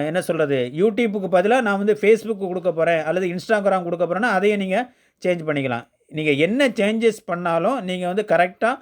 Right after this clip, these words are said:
தீர்மானம் பண்ணிட்டு நீங்க வந்து சேஞ்ச் பண்ணிக்கங்க. சரிங்களா?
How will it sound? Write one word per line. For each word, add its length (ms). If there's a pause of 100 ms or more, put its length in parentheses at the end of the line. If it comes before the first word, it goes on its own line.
(340)
தீர்மானம் 500
பண்ணிட்டு 560
நீங்க 200
வந்து 320
சேஞ்ச் 240
பண்ணிக்கங்க. 460 (160)
சரிங்களா? 280